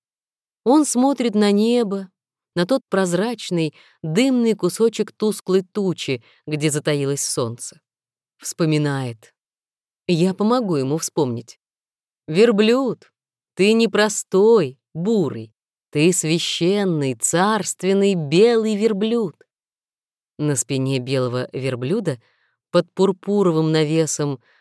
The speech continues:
с золотыми подборами ехала царица Савская,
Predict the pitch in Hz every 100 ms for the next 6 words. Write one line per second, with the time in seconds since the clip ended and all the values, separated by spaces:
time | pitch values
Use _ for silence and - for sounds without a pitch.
0 | _ 156 147 156 151 151 143 127 127 120
1 | 123 202 254 233 233 233 - _ _ _
2 | 131 139 220 - 202 185 185 185 _ -
3 | 139 135 147 - 139 - 147 127 110 -
4 | - 123